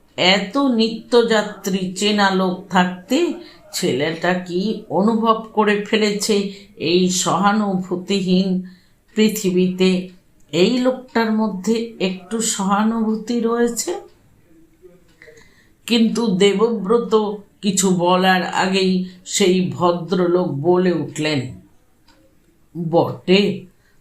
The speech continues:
মারতে পারি বলাতেই মারতে আসা হয়ে গেল? তবে চল,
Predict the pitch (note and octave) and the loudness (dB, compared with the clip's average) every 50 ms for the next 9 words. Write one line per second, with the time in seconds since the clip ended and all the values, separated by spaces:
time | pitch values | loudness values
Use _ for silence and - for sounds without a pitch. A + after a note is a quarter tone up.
0 | _ _ - F3+ F#3+ G3 F#3 F3+ E3 C#3+ C#3 C3+ - - _ _ - G#3 G#3 - | _ _ -6 -4 -2 2 4 4 4 2 0 -4 -10 -16 _ _ -2 -2 0 0
1 | A3+ B3 B3 C4+ C4 A3 A#3+ B3 B3 B3 B3+ B3 B3 - B3+ B3+ B3+ A#3+ A#3 - | 0 2 2 2 0 0 0 2 2 2 2 2 0 -2 -2 -2 -2 -2 -4 -8
2 | - - - _ _ - G3+ G#3 G#3 G#3 G#3 G#3+ G#3+ - - - A3+ A3+ G#3+ - | -12 -20 -20 _ _ -4 0 2 4 4 4 2 0 -6 -4 0 2 2 2 2
3 | G#3+ G#3 - - A#3 A3+ F3+ G3 A#3+ B3 C#4 D4 C4+ D#4+ D#4+ D#4 A3+ C#3+ B2 C3 | 0 0 0 0 0 0 2 2 2 2 2 2 0 -2 0 0 0 -2 -4 -8
4 | - - _ _ _ _ _ _ _ _ _ _ _ _ - F3 F3 E3+ F3+ F3+ | -12 -18 _ _ _ _ _ _ _ _ _ _ _ _ -2 -2 0 2 2 0
5 | F3+ - - E3+ D3+ C#3 C#3 C3+ | 0 0 0 0 0 0 -2 -4